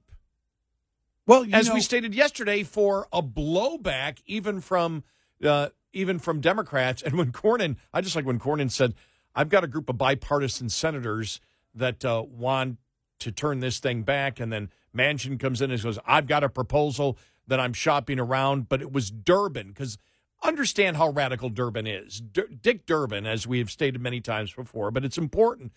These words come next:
Speaker 2: to mention this. Dick Durbin actually compared U S troops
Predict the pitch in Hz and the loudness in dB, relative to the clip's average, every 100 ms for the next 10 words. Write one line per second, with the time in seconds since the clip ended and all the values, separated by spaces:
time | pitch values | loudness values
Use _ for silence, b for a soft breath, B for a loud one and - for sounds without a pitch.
0 | _ _ _ _ - 151 151 151 123 104 | _ _ _ _ -2 0 2 0 -4 -6
1 | 98 - 107 214 170 185 190 143 123 - | -8 -8 4 4 6 2 2 0 -4 -4
2 | 131 156 180 - 185 170 - 127 - 139 | 0 0 0 -2 -2 -2 -2 -2 0 0
3 | 139 110 85 - _ _ _ _ 104 123 | 0 -2 -6 -14 _ _ _ _ -10 0
4 | 196 254 262 233 180 156 - - - 165 | 2 2 0 0 -2 -4 -8 -8 -4 -2
5 | 95 - - - | -4 -4 -4 -4